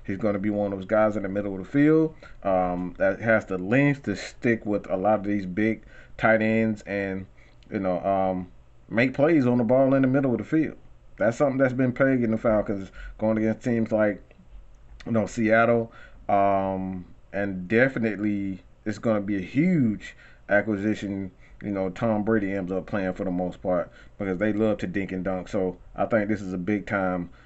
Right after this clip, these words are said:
move for the Atlanta Falcons, getting Isaiah Oliver back from the I R. Let me know what you guys think about this. This has been your boy Mad Mike with another Atlanta Falcons news update, N F C, um,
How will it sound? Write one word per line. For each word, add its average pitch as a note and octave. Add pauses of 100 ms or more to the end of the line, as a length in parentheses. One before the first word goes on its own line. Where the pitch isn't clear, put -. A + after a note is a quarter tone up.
(120)
move G2
for G#2+
the F#2+
Atlanta F2+
Falcons, F2+
getting F#2
Isaiah F#2+
Oliver F#2
back F2+
from F2+
the E2+
I F2+
R. F#2+ (300)
Let A#2+
me A#2+
know A#2
what A2+
you A2+
guys A2
think G#2
about G2
this. G#2
This A2
has G#2
been G2+
your G2
boy G2+
Mad G2+
Mike G#2
with G2
another G2+
Atlanta G2
Falcons G2+
news A#2+
update, C3+
N G#2+
F G2+
C, A2 (380)
um, G#2